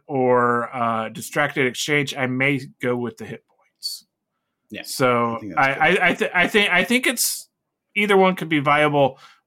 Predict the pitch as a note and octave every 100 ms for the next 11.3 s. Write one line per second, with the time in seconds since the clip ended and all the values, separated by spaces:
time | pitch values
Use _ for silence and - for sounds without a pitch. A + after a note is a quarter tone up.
0 | _ D3 C3+ - F#3 - G3 D3+ D#3 -
1 | C#3 B2 C#3 B2 C3 A#2 A2+ A#2+ A#2 A2
2 | A#2 A2 G2 A#2 A2+ G#2+ G2 G#2+ G#2 G#2
3 | G2+ G#2+ G2 F#2+ _ _ _ _ _ _
4 | _ - A2+ G#2 G#2 - - B2+ C3 B2+
5 | B2 B2 A#2 A2+ A2 A2 G#2 - C#3+ F3
6 | F#3+ E3+ D#3 D#3 D3 C#3+ C3 B2+ B2 A#2+
7 | - - A#2 - A2 A2 G#2+ G#2+ A2 A2
8 | G#2+ A2 G#2+ G2+ A2 G#2 G#2 G#2+ G2+ G2
9 | G2 F#2 _ _ _ _ _ _ _ _
10 | _ _ _ B2+ A#2 A#2 - A#2+ G#2+ G#2
11 | - G2+ G2